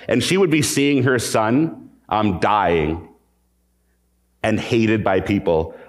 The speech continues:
Uh, I have no idea how that would feel, but I, I imagine it would have been a horrible moment. And yet, here was Jesus in his intense suffering,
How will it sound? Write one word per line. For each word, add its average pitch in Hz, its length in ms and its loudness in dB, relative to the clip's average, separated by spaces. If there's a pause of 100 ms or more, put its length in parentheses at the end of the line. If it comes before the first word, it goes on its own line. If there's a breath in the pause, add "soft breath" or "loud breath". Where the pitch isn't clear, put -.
Uh, 98 480 0 (200)
I 107 140 0
have 107 300 0
no 98 320 2
idea 92 360 2
how 87 200 0
that 85 200 0
would 85 120 -2
feel, 101 340 0
but 85 160 -4
I, 85 140 -2 (240)
I 87 100 -2
imagine 90 460 0
it 85 60 -2
would 85 120 -2
have 78 60 -6
been 82 100 -2
a 82 60 -2
horrible 87 400 0
moment. 82 440 -2 (840)
And 113 180 0
yet, 135 420 0
here 160 720 -2
was 120 180 0
Jesus 135 560 2
in 117 140 2
his 110 160 2
intense 113 400 0
suffering, 113 720 0